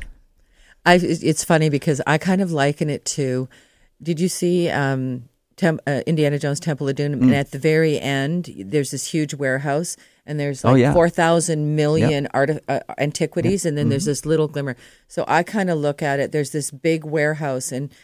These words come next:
Speaker 1: Jim and Bob are standing and going, "Well, I don't know, looks safe to me. Looks safe to you? Yeah, put it on the skid." And
Speaker 2: Right.
Speaker 1: out it goes, because there are millions of products.
Speaker 2: Yeah.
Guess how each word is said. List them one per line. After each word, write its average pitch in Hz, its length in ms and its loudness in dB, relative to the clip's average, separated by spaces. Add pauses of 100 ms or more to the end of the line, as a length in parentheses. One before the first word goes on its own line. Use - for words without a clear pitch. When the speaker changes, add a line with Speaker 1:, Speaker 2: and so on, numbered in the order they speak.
(400)
Speaker 1:
Jim 170 300 0
and 160 160 0
Bob 147 340 0
are 135 80 0
standing 143 540 -4
and 131 120 -4
going, 127 460 -4 (300)
"Well, 107 380 -10 (200)
I 104 140 -8
don't 117 100 -2
know, 101 160 -6
looks 120 260 -8
safe 123 260 -4
to 113 120 -10
me. 123 340 -4
Looks 113 320 -8
safe 131 240 -4
to 143 100 -10
you? 143 200 -4
Yeah, 196 180 2
put - 220 -4
it 139 100 0
on 160 80 -2
the 160 80 -2
skid." 170 400 -4 (320)
And 131 140 0
Speaker 2:
Right. - 80 -2
Speaker 1:
out 147 120 4
it 139 120 -2
goes, 160 320 0
because 151 360 -4
there 156 200 0
are 147 60 -2
millions 165 640 0
of - 60 -10
products. 139 560 -8
Speaker 2:
Yeah. 101 200 -2